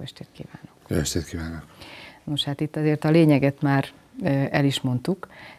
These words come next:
Speaker 1: de egy kicsit tekintsünk vissza, hogyan alakultak a közelmúltban, ö, az épi-, a fuvarozási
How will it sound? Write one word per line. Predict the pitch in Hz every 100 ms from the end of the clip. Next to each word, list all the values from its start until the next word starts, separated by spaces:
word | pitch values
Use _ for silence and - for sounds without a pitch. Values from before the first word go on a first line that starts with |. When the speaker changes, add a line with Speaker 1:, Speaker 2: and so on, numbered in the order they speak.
| -
Speaker 1:
de | 127 135 127 - _ -
egy | -
kicsit | 147 - 127
tekintsünk | 135 - 131 135 123
vissza, | 131 - 131 - -
hogyan | - 156 151 143
alakultak | 135 131 - 139 131 131 131
a | 123 - - - -
közelmúltban, | 143 139 135 131 131 135 123 127 131 - _ -
ö, | 127 127 123 -
az | 127 135
épi-, | 135 - -
a | 131 127
fuvarozási | - 139 127 117 127 123 - 131